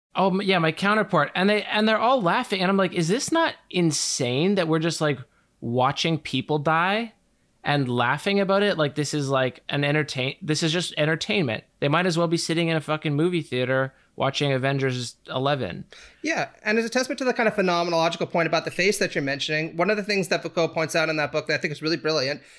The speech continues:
Speaker 2: is that the problem with these kind of sovereign displays of violence is that when people go and watch someone get executed, they start to empathize with the person being, who's suffering, right? Uh, rather than seeing him as a traitor to the crown, they say, "Why is the crown doing all this kind of horrible stuff to him?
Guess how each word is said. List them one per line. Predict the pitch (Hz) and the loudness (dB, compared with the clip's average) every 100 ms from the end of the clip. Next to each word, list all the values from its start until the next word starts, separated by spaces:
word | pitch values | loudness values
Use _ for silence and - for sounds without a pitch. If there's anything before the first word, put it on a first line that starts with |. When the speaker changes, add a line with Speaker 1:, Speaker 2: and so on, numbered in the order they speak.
| - | -8
Speaker 2:
is | - 170 | -2 2
that | 180 | 0
the | 165 | 0
problem | - 214 233 220 | 2 2 4 2
with | 196 | 2
these | 196 - | -2 0
kind | 180 | 0
of | 165 | 0
sovereign | - 175 180 170 | 0 0 0 -2
displays | 160 165 160 | 0 0 0
of | 151 | 0
violence | 135 143 151 139 156 - | 0 0 0 -2 -6 -6
is | 151 131 | -6 0
that | 151 151 - - - | 0 0 -6 -20 -8
when | - 160 | 0 2
people | 220 208 | 2 0
go | 190 202 | 2 2
and | 180 | 2
watch | 160 180 180 | 0 0 0
someone | 202 175 | -2 0
get | 165 160 | -2 -2
executed, | - 156 - 170 151 | -4 -6 -6 -2 -2
they | 147 | 0
start | 151 190 175 | 0 0 0
to | 175 | 0
empathize | 160 170 175 - 160 151 135 | -4 -2 -2 0 2 2 0
with | 143 143 | -4 -6
the | |
person | 139 151 147 139 135 | -2 -2 0 -4 -2
being, | 143 139 135 151 | -2 -2 -4 -4
who's | 147 - | -6 -2
suffering, | 156 - 113 82 _ _ | -2 -2 -10 -12 _ _
right? | 127 156 - - _ | -2 -2 -4 -20 _
Uh, | - 143 143 | -4 -2 2
rather | 160 180 | 2 2
than | 175 175 | 0 0
seeing | 190 175 | -2 0
him | 170 | -2
as | 170 | -2
a | |
traitor | 170 254 233 | 0 0 0
to | 202 | -2
the | 196 | -6
crown, | 190 170 175 | -2 0 0
they | 175 | 0
say, | 175 170 | -2 -2
"Why | 165 156 165 | 0 0 0
is | 165 | -2
the | |
crown | - 170 160 135 | -2 0 0 0
doing | 165 170 165 | -2 -2 -2
all | 151 156 147 | -2 -2 -2
this | 147 | -4
kind | 160 139 | -4 -6
of | - | -2
horrible | 180 175 156 | 0 0 -2
stuff | - 165 160 | -4 -4 -4
to | 139 | -10
him? | 135 131 | -10 -10